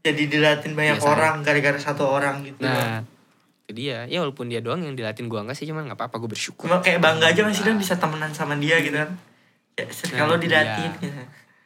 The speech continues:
Speaker 2: Gitu. Cuman stylish ini salah satu tipe yang jarang sih menurut gue.
Speaker 1: Kalau sekarang banyak, kalau sekarang banyak.
Speaker 2: Oh, sekarang banyak ya?
Speaker 1: Sekarang banyak. Ah, kayaknya stylist ini hampir menjadi salah satu jadi,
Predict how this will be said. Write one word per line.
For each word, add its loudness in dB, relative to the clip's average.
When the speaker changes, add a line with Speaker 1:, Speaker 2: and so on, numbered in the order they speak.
Speaker 2:
Gitu. -12
Cuman -2
stylish 2
ini -2
salah 2
satu -2
tipe -6
yang 0
jarang 2
sih -8
menurut -8
gue. -12
Speaker 1:
Kalau 6
sekarang 4
banyak, 4
kalau 2
sekarang 0
banyak. 0
Speaker 2:
Oh, -6
sekarang -4
banyak -2
ya? -12
Speaker 1:
Sekarang 2
banyak. 2
Ah, 4
kayaknya 4
stylist 2
ini 2
hampir 4
menjadi 4
salah 4
satu 2
jadi, 2